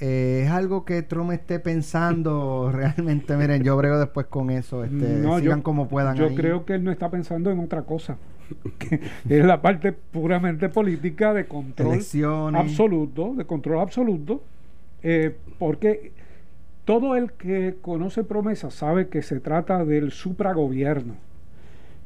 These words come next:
Speaker 2: Cuando hablo del supragobierno es que es quien realmente gobierna por encima del gobernador,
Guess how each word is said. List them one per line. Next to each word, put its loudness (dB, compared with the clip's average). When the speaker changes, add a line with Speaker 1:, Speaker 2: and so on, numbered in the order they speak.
Speaker 2:
Cuando 4
hablo 8
del 4
supragobierno 2
es -4
que -2
es -2
quien 2
realmente 2
gobierna 0
por 0
encima -2
del 0
gobernador, 0